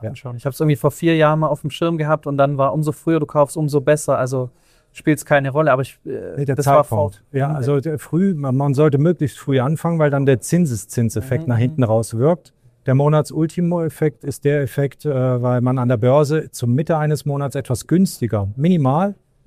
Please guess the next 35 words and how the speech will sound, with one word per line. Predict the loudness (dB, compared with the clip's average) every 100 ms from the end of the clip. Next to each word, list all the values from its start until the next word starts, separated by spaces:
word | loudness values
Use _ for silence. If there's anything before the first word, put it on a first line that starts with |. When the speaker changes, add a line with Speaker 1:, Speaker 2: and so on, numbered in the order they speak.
| _ _
Speaker 1:
ankauft. | 0 0 2 0 0
Aber | -4 0
das | -2 -4 -14 -6
macht | -4 -4
sich | -2 0
in | 0
toto | 0 -2 0 0
im | 2
Jahr | 2 2 0 -2
auf | -4
etwa | -4 -4 -2
ein | 0 -2
Prozent | -2 -2 -2 0
Performance-Differenz. | -2 0 0 0 -2 -10 -8 -12 -12 _ _ _ _ 0
Will | 4
heißen, | 4 4 0
Sie |
kaufen | 0 -2 2
einen | 0
Fonds | 0 -2 -2
zum | -2
fünfzehnten | -4 -6 -6 -4 -4 -2
und |
einen | -2 -2
zum | -2 -4
ersten, | -2 -4 -2 0
dann | 0
liegen | 2 0 0 -2
Sie | 0
im | -2
Schnitt, | -2 0 0 -2 -18 _ _ _ _ _ -16
das | -10
ist | -6 -4
wissenschaftlich | -4 0 0 0 -2 -4
fundiert | -2 -4 -2 -2 -4